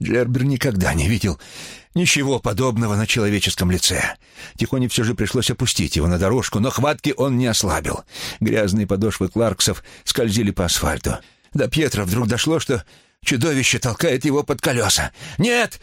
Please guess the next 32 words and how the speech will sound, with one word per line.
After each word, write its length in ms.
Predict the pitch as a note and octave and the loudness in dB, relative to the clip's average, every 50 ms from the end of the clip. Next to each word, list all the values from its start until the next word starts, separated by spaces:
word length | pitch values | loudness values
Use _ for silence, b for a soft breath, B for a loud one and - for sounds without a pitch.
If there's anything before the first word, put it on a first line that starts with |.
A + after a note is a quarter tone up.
| b b b b b | b b b b b
в 100 | C3+ C#3 | -2 -2
отчаянии 460 | C#3 C3 - - B2 A2 G#2+ A2 A2+ | 0 0 2 2 2 4 4 2 2
заверещал 520 | G2+ A2 G#2+ A2+ A#2 - - B2 A2+ A#2+ | 2 2 2 2 2 2 2 2 2 2
он, 120 | C3 C3 A2+ | 2 0 0
хотя 280 | - A#2+ A#2 C#3+ C#3 | -2 -2 0 0 0
знал, 220 | C3 C3+ C3+ D3 C3+ | 0 0 0 0 -2
что 180 | - - C#3+ | -2 -2 -2
никакие 640 | C#3 D3+ G2 - - - - D3 - D3+ B2+ A#2+ A#2+ | 0 0 0 0 -2 -2 -2 0 0 2 2 2 2
крики 520 | - B2+ C3 C3+ G#2 - A#2 G2 D#2+ - b b b b - | 0 0 0 0 0 0 0 -2 -2 -4 b b b b 0
не 120 | C#3+ B2 | 0 0
спасут 500 | - - - G#2 - - G2 F#2+ - - | 0 0 -2 0 0 2 2 0 2 2
ему 220 | F2+ F2 E2 E2+ | 2 2 2 2
жизнь. 380 | C#2 C#2+ D#2 C#2+ D2+ D2 - - b b b b b | 2 0 0 0 0 -2 -4 -6 b b b b b
Обычная 520 | - F#2 E2+ - C3+ A2+ - - - G2 F#2 | -2 0 2 2 2 0 0 0 0 0 2
реакция 420 | F#2 G2+ G2+ - - - G2 F2+ | 2 2 2 0 0 0 0 2
жертвы, 480 | D#2+ F#2+ A2 G#2+ F#2 - - F2+ D#2 B B B B B | 2 2 2 2 0 0 -2 -2 -2 B B B B B
осознавшей, 600 | A#2 - - G#2 F2 G2 G#2+ G#2+ - - G2+ F2 | -2 0 0 2 2 2 2 0 0 -2 -4 -2
что 160 | - - A2+ | -2 -2 -2
оказалась 480 | - G#2+ G#2+ B2 B2 A#2+ A#2 - - | 0 0 0 2 2 2 0 0 0
на 120 | - A#2 B2 | 0 0 2
волосок 440 | B2+ A2+ A2+ A#2+ - - - - - | 2 2 0 0 0 -2 -2 -2 -2
от 120 | - - | -4 0
гибели. 460 | F2 F#2+ F#2+ D2 - - - A#1 - - _ _ _ _ _ _ _ _ _ _ _ | 0 0 0 2 0 0 0 -2 -4 -6 _ _ _ _ _ _ _ _ _ _ _
А 100 | - A2 | 0 0
вот 160 | G#2 - - | 0 0 0
молчаливой 500 | A2+ G#2 G2+ - - G#2+ G#2 F#2+ F#2+ F#2+ | 0 0 0 0 0 2 2 2 2 2
даме, 320 | D#2+ E2+ G#2 G#2+ F2+ F#2 | 2 2 2 2 2 2
наверное, 340 | F2+ E2 E2+ G2 F#2+ F2+ F2+ | 2 2 2 2 2 2 0
оставалось 400 | F2 - - E2 G2+ G#2+ F#2+ - | 0 0 0 0 0 0 0 -2
только 280 | - - - - - - | -2 -4 -4 -4 -6 -6
таращить 480 | - - D#2+ A2+ G2+ - - - - | -4 -2 -2 -2 -2 -2 -4 -4 -2
глаза. 480 | - F2 F2 F#2+ - - - - - | -2 0 0 0 0 0 0 0 -2